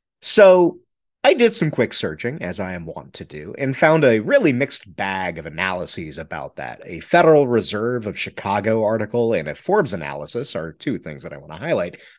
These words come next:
And they argue that gold can be a hedge against inflation, but only a moderate one,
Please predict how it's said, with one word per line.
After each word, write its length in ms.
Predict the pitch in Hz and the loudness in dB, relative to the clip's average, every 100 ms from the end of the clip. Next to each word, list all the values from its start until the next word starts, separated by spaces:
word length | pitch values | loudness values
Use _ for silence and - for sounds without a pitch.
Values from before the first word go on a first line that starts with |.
| _ _ _ - | _ _ _ -4
And 180 | 123 | 2
they 140 | 165 208 | 6 8
argue 420 | 139 135 123 120 | 8 6 4 2
that 200 | 107 104 | 0 -2
gold 300 | 104 131 113 _ - - _ | 0 0 -2 _ -18 -18 _
can 360 | 262 320 320 220 | 2 4 4 2
be 200 | 135 95 | -2 -6
a 60 | |
hedge 340 | 78 95 87 87 | -8 -12 -12 -12
against 360 | - 78 - | -12 -14 -14
inflation, 540 | 80 - 76 73 127 135 | -16 -16 -16 -10 -10 -2
but 160 | 143 | -2
only 300 | 104 117 110 | 0 -4 -6
a 160 | 95 92 | -6 -8
moderate 600 | 101 165 233 180 107 - | -6 2 4 4 2 -2
one, 280 | 78 76 80 | -8 -14 -16